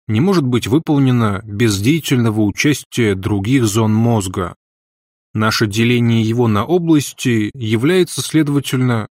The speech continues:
скорее функциональным, нежели анатомическим. Особенно это верно для лимбической системы. Лимбическая система —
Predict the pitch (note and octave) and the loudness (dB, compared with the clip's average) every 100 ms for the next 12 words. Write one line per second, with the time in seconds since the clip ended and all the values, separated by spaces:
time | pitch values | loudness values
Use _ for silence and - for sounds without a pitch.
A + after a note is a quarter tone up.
0 | - - - C3 C#3+ - C3 A2 - C#3 | -12 -4 0 2 2 0 -2 -2 0 2
1 | D3 D3+ A2+ G2+ F#2+ - A2 A2 F#2 A2 | 2 2 2 0 -2 -4 -2 0 2 2
2 | G#2 G#2 - A#2 B2 A#2 - - F#2+ F2+ | 2 0 0 0 0 -2 -8 -6 -8 -8
3 | - _ _ _ _ _ _ _ A#2+ G2 | -18 _ _ _ _ _ _ _ -6 -4
4 | - F#3+ F3+ F3 D3 D3+ C#3 - C3 A#2+ | -2 0 2 2 2 0 -2 0 2 2
5 | A#2 C#3+ C3 B2+ A#2+ G#2 B2 F3 F#3 A#2+ | 2 2 4 2 2 2 2 4 2 2
6 | G2+ - - G#2+ - B2 - - A#2 F#2+ | -2 -6 -4 -4 -2 -4 -4 0 0 0
7 | F#2 - _ _ _ _ _ _ _ - | -4 -10 _ _ _ _ _ _ _ -4
8 | A2 A2 A2 A#2 - - - A2+ - A2+ | 0 0 0 -4 -8 -6 -2 0 0 -6
9 | - - A3 C#3 G#2 | -6 -2 0 0 -2